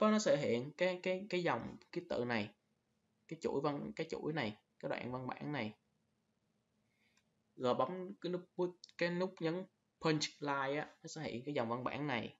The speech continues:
trên màn hình. Và mình sẽ hướng dẫn các bạn vào cái video tiếp theo.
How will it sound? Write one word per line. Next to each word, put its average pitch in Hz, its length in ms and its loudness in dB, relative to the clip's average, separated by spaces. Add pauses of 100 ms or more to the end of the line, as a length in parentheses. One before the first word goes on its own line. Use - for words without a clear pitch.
(100)
trên 123 160 -4
màn 113 160 -2
hình. 107 160 -2 (1400)
Và - 140 -6
mình 123 260 0
sẽ 127 120 0
hướng 156 200 0
dẫn - 160 -4
các - 180 -4
bạn - 400 -2
vào 107 340 0
cái 143 100 -4 (340)
video 131 300 -2
tiếp 147 160 -4
theo. 123 360 -4